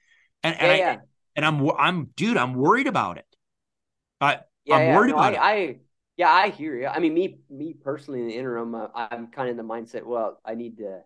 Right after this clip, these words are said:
Speaker 2: you know, keep hunting elk, but I need to make sure I, you know, keep,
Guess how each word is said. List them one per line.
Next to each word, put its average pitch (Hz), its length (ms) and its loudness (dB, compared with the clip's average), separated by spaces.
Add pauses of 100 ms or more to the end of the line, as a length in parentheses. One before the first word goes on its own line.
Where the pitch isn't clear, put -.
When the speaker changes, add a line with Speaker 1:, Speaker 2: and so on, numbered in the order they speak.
(440)
Speaker 2:
you 123 140 -12
know, 98 220 -14 (100)
keep - 240 -16
hunting 107 240 -10
elk, 110 320 -10
but 101 260 -12
I 104 60 -14
need 110 220 -14 (160)
to 92 100 -16
make 107 220 -14
sure 98 240 -14
I, 90 100 -20 (200)
you 113 80 -20
know, 82 140 -20
keep, - 140 -20